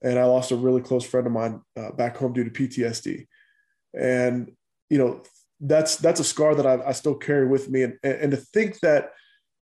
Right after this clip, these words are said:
people like Madison Cawthorn, even though I'm not running against him, would be willing to encourage people to show the worst of, of our society, uh, and to, just to allow that and encourage that. I just, I drew the line and said, "You know what? No, there was too many people that have sacrificed their lives for this country.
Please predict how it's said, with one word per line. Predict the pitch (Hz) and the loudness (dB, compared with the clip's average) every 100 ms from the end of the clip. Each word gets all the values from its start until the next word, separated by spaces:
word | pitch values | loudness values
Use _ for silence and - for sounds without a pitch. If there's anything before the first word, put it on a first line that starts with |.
| - | -4
people | 196 208 185 170 165 160 - - _ _ _ | 0 2 4 4 4 2 0 -10 _ _ _
like | 165 185 196 190 | -2 2 2 2
Madison | 170 147 147 | 2 2 -2
Cawthorn, | 135 135 131 151 | -2 -2 0 0
even | 143 | 2
though | 135 | 2
I'm | 131 | 0
not | - | 0
running | 143 135 | 0 0
against | 117 120 120 - | 0 -2 -4 -2
him, | 127 123 _ _ _ _ _ _ - | -2 -4 _ _ _ _ _ _ -4
would | 151 165 | 0 2
be | 170 | 2
willing | 139 143 196 208 175 160 | 0 4 4 6 2 0
to | 185 160 | 0 0
encourage | 139 - 185 175 165 | 0 2 4 4 2
people | - 165 147 143 139 | -6 -6 -2 -4 -4
to | - 147 139 | -2 -2 -2
show | - 160 156 | 0 2 4
the | 143 | 2
worst | 131 143 139 | 4 2 2
of, | 127 120 - | -2 -4 -4
of | 127 | 0
our | 123 127 | 2 2
society, | 120 123 - 120 113 113 113 _ _ _ _ _ - | 0 -4 2 2 2 -2 -8 _ _ _ _ _ -2
uh, | 135 - | 0 2
and | 165 147 | 0 0
to, | 165 156 | 0 0
just | 143 180 180 | 0 -2 2
to | 160 | 2
allow | 127 135 156 | 2 2 2
that | 127 113 | 0 -4
and | 131 | -8
encourage | 139 - - 185 - | -10 -4 2 2 2
that. | 110 - | -4 0
I | 143 | 0
just, | 139 135 - | 0 -4 -4
I | 139 143 147 | 0 2 2
drew | 139 156 | 2 2
the | |
line | 127 135 135 | 4 2 0
and | 123 | -2
said, | - 139 | -2 -2
"You | 151 | 2
know | 151 | 4
what? | 147 147 | 2 2
No, | 135 117 | 0 2
there | 147 | 0
was | 147 | -2
too | - | -2
many | 175 160 | 0 0
people | 147 143 | -2 0
that | |
have | 123 | 0
sacrificed | - 135 127 - 127 123 | 0 -2 -2 -4 -4 -2
their | 120 | -2
lives | 117 117 120 | 0 2 0
for | 117 | -6
this | 117 | -8
country. | - 120 - 120 | -4 -4 -4 -6